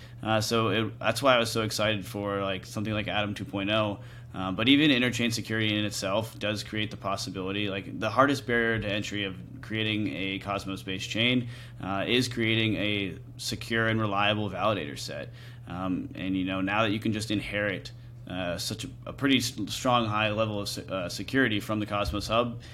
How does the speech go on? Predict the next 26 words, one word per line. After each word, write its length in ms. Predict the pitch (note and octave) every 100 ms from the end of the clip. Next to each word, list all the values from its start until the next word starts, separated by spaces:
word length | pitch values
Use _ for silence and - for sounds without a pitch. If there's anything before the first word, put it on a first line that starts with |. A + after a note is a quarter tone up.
| -
it 100 | A2+
does 180 | C3 B2+
make 200 | B2 A#2
onboarding 420 | A2+ G#2+ A2 G2+
new 100 | G2+
chains 300 | F#2+ G2 F#2
pretty 220 | - F#2+
easy. 340 | F2 F2 D#2 C#2+
So, 400 | - F#2+ F2 - - -
you 80 | F#2
know, 100 | F#2+
Liquid 300 | G#2+ B2+ C3
Staking 460 | B2 G#2+ G#2+ A2 G#2
will 200 | G#2+ G2
likely 280 | G2+ G#2 G2+
be 200 | G#2 G2+
the 80 |
first 480 | G2 A2 G#2 - -
consumer 400 | A2 G2+ A#2+ A#2
chains, 520 | A2 B2+ B2+ B2+ A#2 - - -
uh, 180 | F#2+ G2
come 300 | - A2+ A2
again 360 | G#2+ G#2 G#2 G2
Q 360 | - A#2 A2+ G#2+
one 380 | G2+ G#2 G#2 G#2
twenty-three. 640 | G#2+ G2+ A#2 A#2+ C#3+ D3